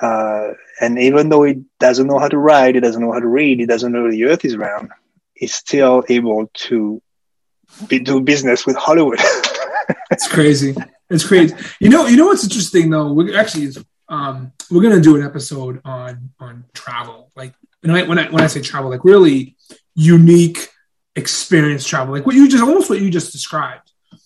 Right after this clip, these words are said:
Speaker 2: Um, I met a gentleman, uh, a year ago who, he deals with incentive groups, incentive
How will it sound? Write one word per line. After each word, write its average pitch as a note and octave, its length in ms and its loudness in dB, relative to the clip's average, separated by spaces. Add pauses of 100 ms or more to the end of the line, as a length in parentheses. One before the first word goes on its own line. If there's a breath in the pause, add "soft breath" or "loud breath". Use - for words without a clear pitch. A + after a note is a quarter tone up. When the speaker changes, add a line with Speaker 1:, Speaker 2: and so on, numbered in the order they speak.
(220 soft breath)
Speaker 2:
Um, D3 500 -2
I F#3 180 0
met F#3+ 180 4
a D#3+ 60 2
gentleman, D3+ 640 -4
uh, E3 240 -14
a C#3 60 -12
year D3 280 -4
ago C3+ 680 -6
who, C3+ 480 -6 (360)
he D#3+ 100 -2
deals D3 200 2
with C3+ 120 -6
incentive D3 500 -2
groups, - 560 -20 (120)
incentive F3 280 -4